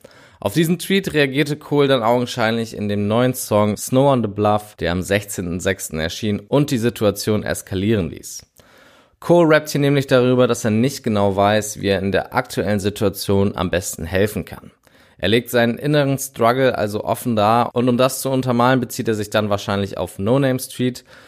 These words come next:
und rappt, dass er die Art und Weise, wie sie ihn kritisiert, nicht gut findet. Sie sollte ihn eher belehren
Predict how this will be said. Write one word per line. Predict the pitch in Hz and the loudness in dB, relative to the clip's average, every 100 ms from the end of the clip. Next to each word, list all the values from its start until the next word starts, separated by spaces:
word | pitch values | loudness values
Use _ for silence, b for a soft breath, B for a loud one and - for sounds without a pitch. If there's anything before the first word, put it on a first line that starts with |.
| B - | B 0
und | 127 123 | 2 4
rappt, | 120 117 - - _ | 4 2 -4 -20 _
dass | 104 98 98 | -6 -6 -6
er | |
die | 90 - | -6 -2
Art | 101 120 - | 2 2 0
und | 104 | -2
Weise, | 95 95 98 95 92 90 | 2 2 2 0 -2 -2
wie | 95 | -6
sie | 92 117 127 | -4 -4 -4
ihn | 107 | -6
kritisiert, | - 98 95 87 95 95 - | -8 -10 -8 -4 -4 -4 -6
nicht | 87 95 - - | -6 -6 -8 -6
gut | 117 | -6
findet. | - - 69 - - _ b b b b | -6 -10 -10 -12 -20 _ b b b b
Sie | 98 | -6
sollte | 101 123 139 147 | 2 4 4 0
ihn | 120 120 110 | 2 0 0
eher | 117 131 131 | 0 2 2
belehren | 113 107 98 107 131 120 131 127 | 0 -2 0 2 2 0 -2 -2